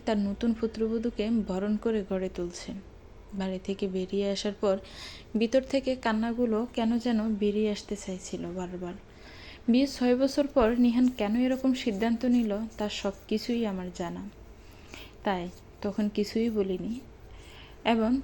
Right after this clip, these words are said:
তাকে আর জানানোর প্রয়োজন মনে করিনি যে সে বাবা হতে চলেছে। একটা গাড়ি নিয়ে বাবার বাড়ির উদ্দেশ্যে রওনা দিলাম।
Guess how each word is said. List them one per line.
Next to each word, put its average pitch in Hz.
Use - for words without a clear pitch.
তাকে 233
আর 240
জানানোর 240
প্রয়োজন 240
মনে 240
করিনি 240
যে 220
সে -
বাবা 196
হতে 196
চলেছে। 180
একটা 254
গাড়ি 247
নিয়ে 262
বাবার 220
বাড়ির 233
উদ্দেশ্যে 214
রওনা 185
দিলাম। 175